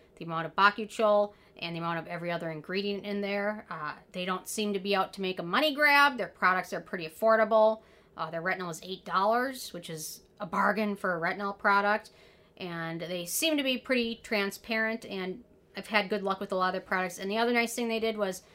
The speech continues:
changing a lot of their formulas, which some had f-, fragrance and essential oils in there. They recently changed some of those to make it better for sensitive skin. So they seem to be committed to that and committed to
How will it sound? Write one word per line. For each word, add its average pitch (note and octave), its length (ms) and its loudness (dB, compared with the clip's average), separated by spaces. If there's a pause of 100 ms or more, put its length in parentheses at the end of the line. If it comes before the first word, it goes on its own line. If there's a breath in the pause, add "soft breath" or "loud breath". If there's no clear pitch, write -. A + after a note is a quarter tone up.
(220 loud breath)
changing D#4 560 2
a B3 80 4
lot A3 220 8
of G#3 140 0
their G3+ 140 4
formulas, A#3 720 2
which F#3 300 -8
some G#3 240 0
had G3 240 -2 (180)
f-, - 80 -20
fragrance G3+ 920 -4
and G3+ 80 -6
essential F#3 440 -2
oils A3 340 4
in C#4 120 -2
there. C4+ 300 0 (260 loud breath)
They F3 140 -6
recently F3 640 -6
changed G#3 420 -2
some A3+ 140 0
of A3 100 -2
those A#3 300 2
to - 100 -8
make B3 220 -2
it A#3 100 -4
better C4 240 0
for C#4 160 -6
sensitive C#4 480 -4
skin. G#3 600 -4
So - 220 -4
they G3+ 140 -2
seem A#3 440 -2
to B3 120 -8
be G#3 240 -4
committed F#3+ 460 -4
to G#3 120 -6
that G3+ 260 -2 (300 loud breath)
and F#3 140 -6
committed F3 380 -6
to E3+ 240 -4